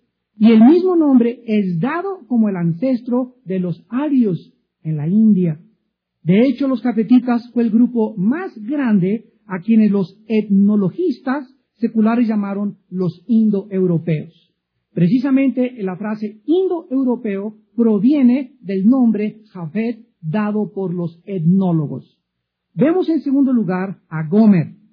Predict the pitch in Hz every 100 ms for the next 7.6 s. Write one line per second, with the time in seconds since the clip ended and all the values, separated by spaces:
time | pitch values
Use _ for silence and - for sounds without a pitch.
0 | _ _ _ _ - 156 269 285 285 277
1 | - 247 247 - _ 214 208 294 349 320
2 | 240 214 - 165 151 156 - _ _ _
3 | _ _ 208 214 214 202 180 - 214 202
4 | 185 175 226 285 - - 202 190 170 226
5 | 226 - 220 214 - _ _ - 233 226
6 | 220 208 202 - - _ _ 214 185 240
7 | 285 247 190 135 - _